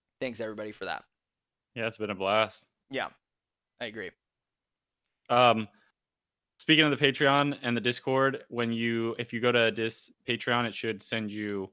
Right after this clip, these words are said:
Speaker 2: an invite and, uh, right to the Discord.
Speaker 1: Correct.
Speaker 2: And, and give you a role.
Speaker 1: Yep, we are linked. We are
Speaker 2: So
Speaker 1: linked there, so. All right, well, where can people find you at, boys?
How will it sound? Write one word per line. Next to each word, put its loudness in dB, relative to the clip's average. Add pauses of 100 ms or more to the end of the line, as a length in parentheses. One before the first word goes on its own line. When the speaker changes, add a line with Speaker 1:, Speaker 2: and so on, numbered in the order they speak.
(500)
Speaker 2:
an -8
invite -2
and, -6 (160)
uh, -2
right -2
to -12
the -8
Discord. -12 (280)
Speaker 1:
Correct. -8 (360)
Speaker 2:
And, -16 (100)
and -14
give -12
you -12
a -12
role. -18 (880)
Speaker 1:
Yep, -4 (120)
we -6
are -4
linked. -14 (260)
We 4
are 2
Speaker 2:
So -6
Speaker 1:
linked -14
there, -6
so. -10 (680)
All 2
right, 4
well, 0
where 2
can -4
people -4
find -4
you 0
at, 0
boys? -4